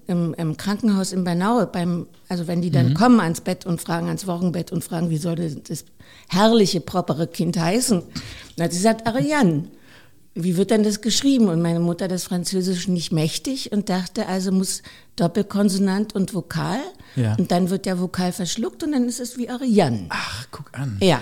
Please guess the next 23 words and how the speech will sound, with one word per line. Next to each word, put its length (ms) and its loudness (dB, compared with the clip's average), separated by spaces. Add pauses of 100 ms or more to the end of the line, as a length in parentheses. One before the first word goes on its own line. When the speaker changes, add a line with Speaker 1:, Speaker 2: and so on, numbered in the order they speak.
Speaker 2:
Aber 160 -4
diesen 220 2
Namen 300 2
gab's 260 -2
damals 400 -4
nicht 160 -2
mit 100 -4
zwei 320 -4
N, 240 -8
oder? 240 -2
Oder? 140 -2
Speaker 1:
Den 180 -8
gibt's 300 -10
eigentlich 280 -4
überhaupt 380 -2
nicht. 300 -8 (800)
Das 220 -4
wird 140 -2
nur 140 6
mit 240 4
einem 200 0
N 200 -2
geschrieben. 560 -8